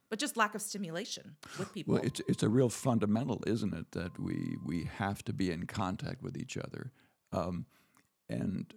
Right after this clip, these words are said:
Speaker 2: responding with facial expressions, with laughter, tone of voice. You were, you were mentioning even,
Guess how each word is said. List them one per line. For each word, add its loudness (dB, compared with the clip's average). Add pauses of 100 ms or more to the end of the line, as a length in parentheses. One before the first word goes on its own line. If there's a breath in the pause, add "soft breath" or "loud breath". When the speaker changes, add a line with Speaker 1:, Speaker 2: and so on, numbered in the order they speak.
(600)
Speaker 2:
responding 0
with -4
facial -4
expressions, -6
with -4
laughter, -4
tone -2
of -6
voice. -4
You -2
were, -6
you -4
were -6
mentioning -6
even, -6